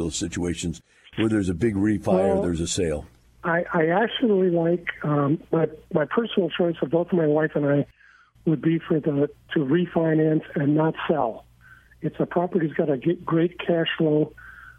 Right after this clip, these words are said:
Speaker 2: um, the, the property is much better off, and for, for, for me anyway, passive, uh, to, to receive that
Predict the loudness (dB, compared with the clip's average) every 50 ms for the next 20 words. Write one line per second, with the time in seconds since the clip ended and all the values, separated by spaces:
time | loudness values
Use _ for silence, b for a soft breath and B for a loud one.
0 | B B -4 -2 0 2 2 4 4 4 2 2 0 0 -2 -2 0 0 -2 -2
1 | -4 -10 -6 -2 -2 -2 -2 0 -2 -2 0 0 0 0 2 2 2 2 2 2
2 | 0 0 0 -2 -2 0 0 2 2 2 2 2 2 0 0 0 0 0 0 0
3 | -4 -6 -6 -4 -2 0 0 2 2 0 0 -2 -4 -4 -4 -4 -4 -6 -8 -10
4 | -10 -8 -4 -2 0 2 2 2 4 4 4 2 2 2 2 2 2 2 2 0
5 | 0 0 2 2 2 0 -2 -6 -10 -8 -4 -2 0 0 -2 -4 -2 -4 -4 -4
6 | -6 B B B B B B B B B B -2 0 0 2 2 0 0 -2 -2
7 | -2 -2 -2 -2 -4 -6 -4 -2 -2 0 0 -2 0 0 -2 0 0 0 0 0
8 | -2